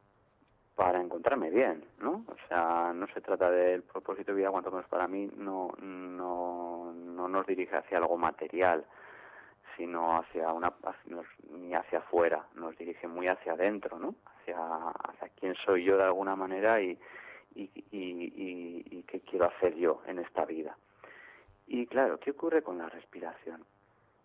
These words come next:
Obviamente, como tú dices, a través de, de técnicas diferentes técnicas, de, de maneras de respirar, eh, conseguimos que, que la, nuestra función cerebral, digamos, que al fin y al cabo es el or-, el, el ordenador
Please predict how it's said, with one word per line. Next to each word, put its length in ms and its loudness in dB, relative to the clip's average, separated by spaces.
Obviamente, 400 -4
como 200 -10
tú 100 -8
dices, 340 -6
a 60 -4
través 320 -4
de, 260 -2
de 200 -2
técnicas 640 -2
diferentes 600 -8
técnicas, 420 -2
de, 80 -6
de 220 -12
maneras 400 -6
de 100 -6
respirar, 640 0
eh, 880 4
conseguimos 760 -2
que, 720 -8
que 340 0
la, 300 0
nuestra 520 -6
función 640 -6
cerebral, 500 2
digamos, 500 0
que 120 -14
al 60 -14
fin 180 -14
y 40 -6
al 140 -2
cabo 240 2
es 60 -14
el 120 -10
or-, 180 -8
el, 220 -4
el 120 -2
ordenador 500 0